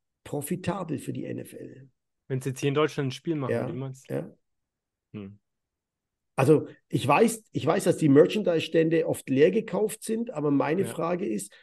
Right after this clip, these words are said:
Speaker 1: steht dieses Merchandising im Verhältnis zu dem Aufwand, der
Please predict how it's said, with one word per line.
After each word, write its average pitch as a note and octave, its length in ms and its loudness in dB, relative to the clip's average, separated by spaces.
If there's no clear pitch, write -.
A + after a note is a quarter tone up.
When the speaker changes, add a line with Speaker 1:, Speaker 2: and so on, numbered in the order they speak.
Speaker 1:
steht - 720 2
dieses D3+ 380 -4
Merchandising E3+ 800 0
im C#3+ 80 2
Verhältnis D#3 640 2
zu D#3 100 -4
dem C3+ 260 0
Aufwand, D3+ 640 -2
der - 140 0